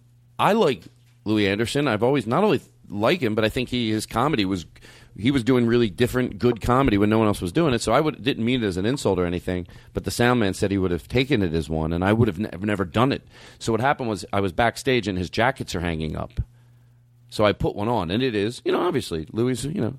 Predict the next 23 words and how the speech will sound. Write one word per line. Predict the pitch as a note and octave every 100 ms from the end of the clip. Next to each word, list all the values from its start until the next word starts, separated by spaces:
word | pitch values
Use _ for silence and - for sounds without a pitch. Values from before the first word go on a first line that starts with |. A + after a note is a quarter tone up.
| -
he's | C3+
a | B2+
big | E3
guy, | A3 C4
you | - E2+
know, | G#2
and | B2+
I | A2
put | C#3
his | B2+
jacket | G2+ F#2+ A2
on, | B2
and | F#2 A#2+ -
I | A#2+
am, | A2
dr-, | G2+ G#2 - D3
I | A#2+
look | A#2+ C#3 D3+ -
like | A#2 G#2+ -
I | G#2
lost, | G2+ G2 G2+ -
you | B2
know, | G2 E2